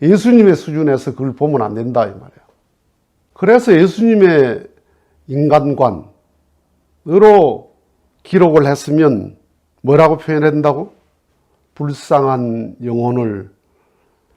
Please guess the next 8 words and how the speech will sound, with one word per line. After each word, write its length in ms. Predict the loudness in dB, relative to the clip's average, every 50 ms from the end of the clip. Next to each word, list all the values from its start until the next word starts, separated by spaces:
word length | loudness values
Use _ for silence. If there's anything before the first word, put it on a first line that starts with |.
| _
해원시켜 1160 | _ -16 -8 -4 -2 0 2 2 0 0 -2 -6 -10 -16 -20 _ -10 -6 -4 -4 -4 -4 -6 -8
줄 160 | -10 -12 -12 -12
수 200 | -14 -14 -14 -12
있는 280 | -8 -8 -8 -8 -8
사랑의 640 | -10 -14 -18 -16 -8 -6 -4 -4 -2 -2 -4 -4 -6
은혜를 760 | -6 -8 -8 -8 -6 -6 -6 -6 -6 -8 -10 -12 -14 -16 -20 _ _ _ _ _ _ _ _ _ _ _ _ _ _ -12
우리에게 640 | -10 -6 -4 -2 -2 -2 -4 -4 -6 -8 -8 -10
주셨습니다." 1040 | -12 -18 -18 -16 -16 -16 -16 -14 -12 -12 -10 -8 -6 -6 -6 -6 -8 -10 -14 -18